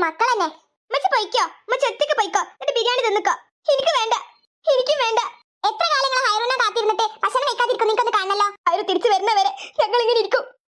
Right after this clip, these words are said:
Speaker 1: ഉം, എന്നാ ഹൈറൂന്റെ കൂടെ നിങ്ങൾക്കും പോവാ സ്വർഗത്തേക്ക്.
Speaker 2: <laughs> ഉമ്മച്ചിക്ക് എല്ലാ തമാശയായിരിക്കും,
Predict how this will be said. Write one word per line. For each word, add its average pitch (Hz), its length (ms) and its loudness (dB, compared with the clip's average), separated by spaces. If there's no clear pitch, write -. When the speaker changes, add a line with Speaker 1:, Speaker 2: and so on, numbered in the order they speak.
Speaker 1:
ഉം, 392 140 4
എന്നാ 427 180 2
ഹൈറൂന്റെ 466 280 0
കൂടെ 494 120 0
നിങ്ങൾക്കും 453 300 0
പോവാ 370 140 4
സ്വർഗത്തേക്ക്. 415 500 0
Speaker 2:
<laughs> 554 920 0
ഉമ്മച്ചിക്ക് 415 400 -2
എല്ലാ 440 220 0
തമാശയായിരിക്കും, 415 580 2